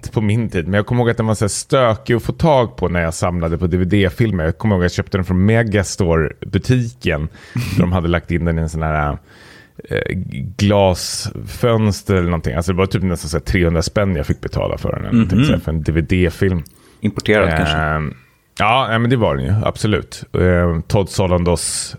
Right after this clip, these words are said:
Speaker 1: ehm, det var väl inte hans regidebut, men, eh,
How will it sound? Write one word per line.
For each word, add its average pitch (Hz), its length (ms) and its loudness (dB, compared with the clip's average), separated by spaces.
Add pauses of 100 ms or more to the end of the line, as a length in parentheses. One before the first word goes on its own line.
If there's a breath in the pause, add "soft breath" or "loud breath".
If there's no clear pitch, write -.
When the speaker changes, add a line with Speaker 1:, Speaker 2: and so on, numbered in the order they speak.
Speaker 1:
ehm, 69 760 -4 (120)
det - 240 -8
var 98 100 2
väl 104 120 2
inte 104 180 2
hans 95 220 -2 (340)
regidebut, 87 840 -2
men, 87 340 0
eh, 78 200 -4